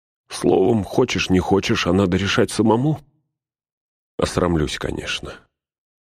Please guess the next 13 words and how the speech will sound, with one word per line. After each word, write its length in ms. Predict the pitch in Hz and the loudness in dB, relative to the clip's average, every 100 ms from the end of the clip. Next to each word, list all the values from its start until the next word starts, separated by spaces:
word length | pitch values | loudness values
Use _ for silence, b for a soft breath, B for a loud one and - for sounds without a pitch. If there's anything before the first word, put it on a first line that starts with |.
| _ _ _ _ _ _ - | _ _ _ _ _ _ 2
Но 120 | 117 | 4
это 220 | 117 - | 4 4
уж 160 | - - | 0 2
как 220 | 107 - | -2 0
водится, 480 | 82 85 69 - - | 2 2 0 -6 -8
чтобы 320 | - 76 76 | -2 0 0
Сэм 280 | - 104 90 | 2 2 2
Скромби 500 | - 95 104 87 80 | 0 2 2 2 2
да 120 | 80 | 2
не 160 | 90 92 | 4 2
сел 300 | - 104 87 | 2 2 4
в 100 | 87 | 4
лужу. 500 | 117 117 82 82 | 4 4 2 -2